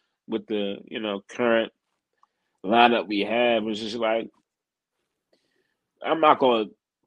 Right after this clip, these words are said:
put it all on him because I feel like he does call certain good, and, and honestly, there have been times where Tannehill has missed open receivers, and there's been time where Tannehill hasn't had time to throw, and that's a combination of different things that they,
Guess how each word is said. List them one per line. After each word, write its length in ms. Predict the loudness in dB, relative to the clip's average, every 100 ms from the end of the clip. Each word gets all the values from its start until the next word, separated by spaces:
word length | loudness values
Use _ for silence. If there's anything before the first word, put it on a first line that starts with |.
| -2
put 160 | 0
it 100 | 2
all 280 | 4 4 4
on 180 | 0 -6
him 140 | -8
because 220 | -8 -6 -6
I 100 | -6
feel 160 | -4
like 140 | -6 -6
he 100 | -4
does 300 | -2 -2 -2
call 280 | -2 -2
certain 260 | -2 -8 -8
good, 180 | -10 -10
and, 140 | -10 -8
and 280 | -8 -10 -10 -4
honestly, 440 | -2 -2 -2 -8 -8 -12 -4
there 160 | 2 6
have 200 | 6 4
been 160 | 0 -2
times 380 | -2 0 -2
where 100 | -4
Tannehill 440 | -6 -6 -6 -8 -6
has 220 | -8 -8
missed 200 | -12 -6
open 240 | -4 -4
receivers, 420 | -8 -6 -4 -6 -4
and 100 | 0
there's 180 | 0
been 180 | 0 -6
time 220 | -4 -4
where 80 | -4
Tannehill 360 | -4 -4 -2 2
hasn't 260 | 2 2
had 120 | -2 -2
time 220 | -2 -2
to 80 | -6
throw, 380 | -2 0 0 -4 -16 -20 _ -2
and 120 | 4
that's 160 | 4 4
a 40 |
combination 680 | 2 4 4 2 -2 -4 -8
of 220 | -8 -12 _ _ _ _ -2
different 360 | -2 -2 -6
things 440 | -4 -4 -4 -6 -6
that 140 | -4
they, 140 | -4